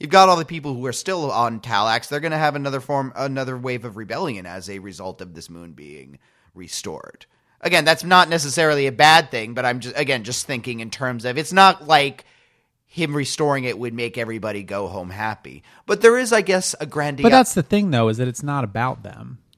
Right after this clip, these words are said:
Speaker 1: No,
Speaker 2: Like, the,
Speaker 1: no,
Speaker 2: the,
Speaker 1: it's true.
Speaker 2: the,
Speaker 1: There's
Speaker 2: the
Speaker 1: such
Speaker 2: episode is not interested in
Speaker 1: Yeah.
Speaker 2: the actual events. The in, the episode is interested in a psychological examination of Neelix and Jetrel.
Speaker 1: Yeah, yeah,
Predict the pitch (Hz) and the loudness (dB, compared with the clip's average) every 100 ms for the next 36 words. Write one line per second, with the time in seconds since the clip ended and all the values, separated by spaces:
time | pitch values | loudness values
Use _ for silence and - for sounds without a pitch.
0 | _ _ _ _ 190 202 113 180 190 180 | _ _ _ _ 6 6 8 8 8 6
1 | - 254 226 202 220 190 208 226 240 240 | 2 0 2 6 6 6 8 8 6 4
2 | 214 180 160 143 143 143 127 127 - 107 | 6 6 4 2 0 0 -2 -4 -4 -6
3 | - 117 107 98 131 113 90 78 113 113 | -4 -2 -2 -4 -4 -2 -2 -2 -4 -2
4 | 117 120 - - 107 104 101 113 98 98 | 2 2 0 -6 -6 -6 -6 -8 -8 -10
5 | 98 101 - 120 139 - 135 123 123 131 | -10 -14 -6 -2 -4 -4 -6 -2 -2 -4
6 | - 117 107 107 - 104 - 104 101 95 | 0 0 0 -6 -8 -12 -10 -8 -8 -8
7 | - 104 95 98 98 101 95 98 101 101 | -10 -10 -6 -6 -6 -8 -10 -10 -10 -10
8 | 98 98 98 101 92 98 92 92 - 95 | -10 -10 -12 -12 -12 -12 -12 -14 -16 -16
9 | 92 - 95 - 147 107 101 | -14 -12 -12 -8 -4 -4 -4